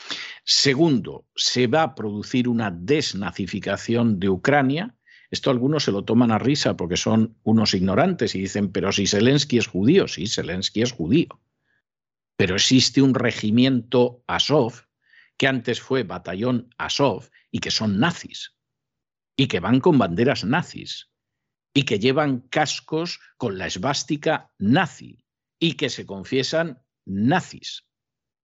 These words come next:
y que, por supuesto, ya están contando que cuando lleguen los rusos les van a cortar la cabeza a los prisioneros y van a jugar con ellas al balón, lo cual seguramente va más allá de la amenaza. Y eso existe,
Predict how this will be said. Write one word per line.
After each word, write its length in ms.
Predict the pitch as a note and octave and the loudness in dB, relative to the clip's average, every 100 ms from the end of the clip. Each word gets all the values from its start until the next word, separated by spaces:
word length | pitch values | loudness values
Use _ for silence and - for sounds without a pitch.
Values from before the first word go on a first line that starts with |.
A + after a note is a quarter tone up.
| _ _ - | _ _ -6
y 120 | B2 | -4
que, 100 | G#2+ | -4
por 100 | - | -6
supuesto, 380 | G2 G2 A2 C#3 | -4 -2 2 2
ya 100 | A#2+ | 2
están 280 | - A#2 | 0 -4
contando 760 | G2+ A#2 A2 C3+ C#3+ C#3 D#3+ G#3 - - - | 0 -2 0 2 2 2 0 -2 -14 -20 -8
que 140 | G2+ | -4
cuando 240 | G2 G#2+ G2+ | -2 0 0
lleguen 320 | G#2+ A#2 B2 | 2 4 4
los 160 | A#2+ A2+ | 4 4
rusos 440 | C3+ C#3 D#3 E3+ | 4 4 4 4
les 180 | C3+ F2+ | 2 0
van 140 | G#2 | 0
a 100 | G#2+ | 0
cortar 500 | G#2+ G2 - C3 A#2 | 0 -4 0 2 2
la 160 | A2 G#2 | 0 -2
cabeza 320 | A2+ C3 - | 2 2 2
a 40 | |
los 140 | G#2+ F2+ | -2 -4
prisioneros 640 | - G#2 A#2+ C3 D3 E3 | -4 -2 2 4 4 2
y 20 | |
van 160 | A2 A2 | 2 0
a 60 | |
jugar 320 | G2+ G2+ A2 A2 | 0 0 0 0
con 160 | F#2+ | 0
ellas 200 | G#2+ G2+ | 2 0
al 140 | E2 D#2+ | 0 0
balón, 400 | G2+ - - _ - - - - | 2 2 0 _ -20 -16 -14 -4
lo 160 | F2 | -4
cual 240 | - B2 D3 | 4 4 4
seguramente 640 | - G#2 A2 A2+ B2+ B2+ | 2 2 2 6 6 6
va 140 | A#2+ | 2
más 200 | G2+ G2+ | 2 -2
allá 200 | G#2 G#2+ | 0 0
de 100 | G#2 | 2
la 80 | E2+ | 0
amenaza. 500 | E2 D2+ - - - _ _ _ _ _ _ _ _ _ _ _ _ _ _ | -4 -6 -10 -14 -20 _ _ _ _ _ _ _ _ _ _ _ _ _ _
Y 160 | F2+ F#2 | -2 2
eso 500 | G2 - D3+ - _ | 2 4 2 2 _
existe, 920 | G2 F#2 - - D#3 - - D#3+ - | -6 -4 -4 2 2 2 0 -2 -2